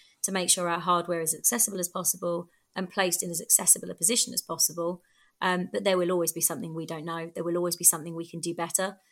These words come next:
Uh, so I, I guess my, my Twitter is always open, <laughs> I guess is the, uh, is the answer.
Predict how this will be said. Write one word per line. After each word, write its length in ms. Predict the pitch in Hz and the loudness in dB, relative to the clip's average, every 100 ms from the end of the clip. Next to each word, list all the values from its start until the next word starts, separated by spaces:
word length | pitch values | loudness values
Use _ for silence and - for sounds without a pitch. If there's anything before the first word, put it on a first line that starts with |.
| _ _ - | _ _ -4
Uh, 320 | 170 165 160 | -4 -2 0
so 180 | - 170 | 0 2
I, 400 | 170 - 175 - | -2 -2 -6 -6
I 40 | |
guess 240 | 180 170 - | -4 -4 -2
my, 220 | 175 170 | -4 -2
my 140 | 185 | -2
Twitter 420 | 185 220 202 196 | 0 0 0 0
is 100 | 185 | 0
always 280 | 190 190 190 | 0 2 4
open, 420 | 208 214 - 202 202 | 4 0 -2 -6 -2
<laughs> 40 | |
I 60 | 240 | -2
guess 260 | 233 202 180 | 2 2 2
is 120 | 185 | 0
the, 160 | 180 | -2
uh, 200 | 180 180 180 - - _ - | 0 -2 -4 -10 -20 _ -12
is 140 | 185 | -4
the 100 | 185 | -2
answer. 380 | 180 180 202 214 | 0 0 0 -2